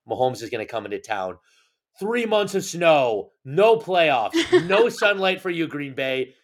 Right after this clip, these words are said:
Speaker 1: You guys are screwed.
Speaker 2: He's the groundhog saying, "Winter isn't over." <laughs>
Speaker 1: He's, he's popping his little hole, head up the hole, saying, "Wait, what's, what, what's the shadow?" If he sees the shadow, it's
Speaker 2: If he
Speaker 1: more
Speaker 2: sees
Speaker 1: winter?
Speaker 2: the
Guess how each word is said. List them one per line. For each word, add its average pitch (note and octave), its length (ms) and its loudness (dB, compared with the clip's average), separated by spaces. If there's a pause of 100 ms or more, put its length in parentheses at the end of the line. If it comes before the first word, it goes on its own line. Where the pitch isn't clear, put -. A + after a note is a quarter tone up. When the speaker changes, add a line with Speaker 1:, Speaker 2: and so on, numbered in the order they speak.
(180)
Speaker 1:
You D#3+ 180 -6
guys G#3 280 2
are F#3+ 80 -2
screwed. - 440 0
Speaker 2:
He's - 80 -6
the F#4+ 80 -4
groundhog C#4+ 840 0
saying, C4 360 -4
"Winter A#4+ 280 4 (120)
isn't F#4+ 220 2
over." C#4 560 0 (120)
<laughs> - 120 -10
Speaker 1:
He's, G#3+ 160 -4 (140)
he's A#3+ 160 -4
popping G#3+ 340 2
his G3+ 120 0
little G3+ 200 2
hole, G3 280 2
head F#3+ 180 4
up G3 160 0
the F#3+ 80 2
hole, F#3 380 2 (120)
saying, F3 420 2 (340)
"Wait, D#3 160 0
what's, D#3+ 180 -2
what, D#3+ 220 -2
what's E3+ 160 0
the F#3 60 -2
shadow?" F3 280 4
If - 100 0
he F3 80 -2
sees F#3 220 -4
the F#3+ 100 -6
shadow, F3 300 4
it's D#3+ 100 0
Speaker 2:
If D3+ 60 -8
he D#3 80 4
Speaker 1:
more D#3 140 4
Speaker 2:
sees G#4 100 4
Speaker 1:
winter? G4+ 60 2
Speaker 2:
the G4+ 40 -2